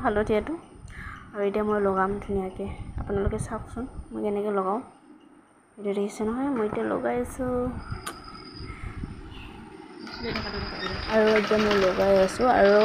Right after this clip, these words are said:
পূৰা কমপ্লিট হোৱাৰ পিছত আপোনালোকক মই দেখুৱাম। এতিয়া, মানে, ইমান ভাল লাগি গ'ল, মানে,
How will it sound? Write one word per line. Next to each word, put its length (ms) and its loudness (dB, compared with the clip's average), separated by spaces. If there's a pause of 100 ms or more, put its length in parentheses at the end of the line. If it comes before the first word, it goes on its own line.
(440)
পূৰা 300 8
কমপ্লিট 480 6
হোৱাৰ 260 8
পিছত 280 4
আপোনালোকক 680 4
মই 180 4
দেখুৱাম। 480 4
এতিয়া, 400 6
মানে, 280 4 (440)
ইমান 280 6
ভাল 300 6
লাগি 280 10
গ'ল, 320 6 (240)
মানে, 220 2